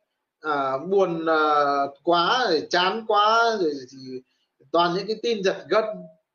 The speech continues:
Đại khái là những cái thông tin, ờ, nó tạo cái cảm xúc tiêu cực cho người xem. À, những thông tin không có giá trị gì cả, không có ích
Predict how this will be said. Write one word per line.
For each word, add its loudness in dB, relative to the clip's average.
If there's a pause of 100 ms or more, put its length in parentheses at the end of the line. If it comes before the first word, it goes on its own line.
(460)
Đại -2
khái 2
là 2
những -4
cái 2
thông 0
tin, -2 (380)
ờ, -2
nó 0 (220)
tạo 0
cái 2
cảm 0
xúc -6 (120)
tiêu -2
cực 2 (120)
cho -6
người 0
xem. -2 (640)
À, -20 (440)
những -8
thông -2
tin -2
không -4
có 4
giá 2
trị -2
gì -6
cả, -14 (460)
không 0
có 2
ích 0